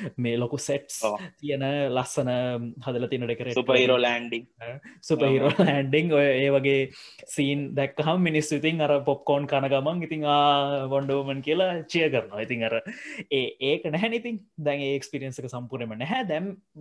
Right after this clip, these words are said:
Speaker 1: බලන මනුස්සයා බලන්නේ එක්කෝ ගෙදර ටී වී එකේ හරි ලැප්ටොප් එකේ ඉඳන් අර ෆුල්ම විචාරක මෝඩ් එකේ ඉඳගෙන තමයි බලන්නේ ආයේ.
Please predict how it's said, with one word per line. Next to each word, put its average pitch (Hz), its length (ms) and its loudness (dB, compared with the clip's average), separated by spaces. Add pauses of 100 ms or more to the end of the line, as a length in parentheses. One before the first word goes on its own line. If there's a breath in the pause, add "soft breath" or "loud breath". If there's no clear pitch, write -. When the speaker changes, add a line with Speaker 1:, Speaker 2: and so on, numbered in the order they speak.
Speaker 1:
බලන 151 320 -4
මනුස්සයා 165 560 -10
බලන්නේ 143 220 -8 (220)
එක්කෝ 151 240 -10 (120)
ගෙදර 123 260 -10
ටී 123 220 -12
වී 127 120 -8
එකේ 123 160 -10
හරි 120 180 -12
ලැප්ටොප් 113 320 -14
එකේ 117 140 -10
ඉඳන් 180 240 -10
අර 170 100 -8
ෆුල්ම 139 360 -8 (540 soft breath)
විචාරක 175 500 -2 (260)
මෝඩ් 160 360 -2
එකේ 156 220 0
ඉඳගෙන 151 260 -6
තමයි 175 220 -4
බලන්නේ 135 460 -4
ආයේ. - 160 -20